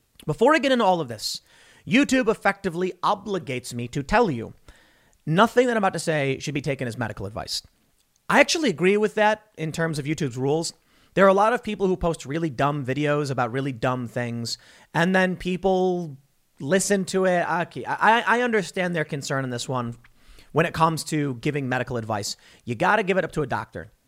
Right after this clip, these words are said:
A lot of people tell me they don't trust their doctors. I'm sorry, I, I, I don't, if you don't trust doctors, who do you trust, right? Imagine you had a plumber,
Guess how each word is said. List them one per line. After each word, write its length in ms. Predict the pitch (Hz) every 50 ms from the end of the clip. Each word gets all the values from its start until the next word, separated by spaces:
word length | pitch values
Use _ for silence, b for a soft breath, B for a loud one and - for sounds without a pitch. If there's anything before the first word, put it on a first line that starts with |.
| _ b b b b b b b b
A 40 | 127
lot 160 | 165 175 196
of 80 | 202
people 180 | 202 196 190 202
tell 160 | - 190 185
me 120 | 180 185 175
they 100 | 160 156
don't 100 | 139 127
trust 240 | - - 214 196
their 140 | - 214 208
doctors. 500 | 175 202 190 185 - - 196 190 185 151 -
I'm 160 | 151 180 180 156
sorry, 360 | - 180 165 160 160 156 151
I, 300 | 139 139 143 139 139 135
I, 420 | 101 131 135 135 127 123 123 113 - - 62
I 120 | - 131 156
don't, 120 | 170 170 160 - 135
if 100 | 147 139
you 60 | 180
don't 80 | 220
trust 200 | 180 208 202 -
doctors, 440 | - 180 156 165 - 165 143 131 - - _ _ _ _ _ - 139
who 120 | 156 240
do 80 | 226 226
you 60 | 214
trust, 340 | - - 180 147 110 - -
right? 220 | 131 143 151 - _ b b b b b b b b
Imagine 360 | 175 202 233 254 262 247 262
you 40 | 247
had 60 | 220
a 60 | 175
plumber, 420 | - - - 156 160 160 160 160